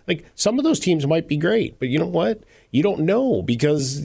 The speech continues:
y-, it's hard to win on the road in college football, in, in division,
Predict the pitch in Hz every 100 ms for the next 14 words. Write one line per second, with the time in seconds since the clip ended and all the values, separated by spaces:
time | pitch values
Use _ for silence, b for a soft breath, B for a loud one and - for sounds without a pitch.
0 | 143 135 127 139 147 143 - 165 196 160
1 | 160 175 156 135 120 151 160 139 139 120
2 | 120 123 135 123 - 117 98 107 110 143
3 | 123 131 127 131 143 135 104 104 98 127
4 | 147